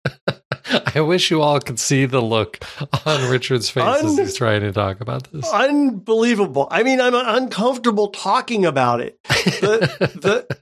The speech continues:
Speaker 2: the pejorative language in the first ten minutes and how many times they go there with words you just don't say now.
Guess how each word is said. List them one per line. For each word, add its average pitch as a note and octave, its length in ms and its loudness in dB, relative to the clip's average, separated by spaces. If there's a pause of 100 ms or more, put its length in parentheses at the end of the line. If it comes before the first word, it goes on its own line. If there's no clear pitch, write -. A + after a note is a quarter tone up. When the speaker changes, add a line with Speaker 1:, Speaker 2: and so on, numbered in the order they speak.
(460)
Speaker 2:
the F#3+ 180 0
pejorative G#3 960 0
language F3+ 1040 0 (320)
in G3 200 0
the G3 100 2
first - 540 -2
ten A#3+ 360 2
minutes - 720 0 (320)
and G3+ 160 2
how A3+ 400 0
many C4+ 360 2
times B3 720 0
they A3+ 180 2
go G#3 480 0
there C#3 600 0 (320)
with G3+ 180 0
words F#3 420 0
you F#3+ 120 4
just - 560 0 (320)
don't G3+ 520 2 (160)
say F3 800 2 (300)
now. B2 380 -6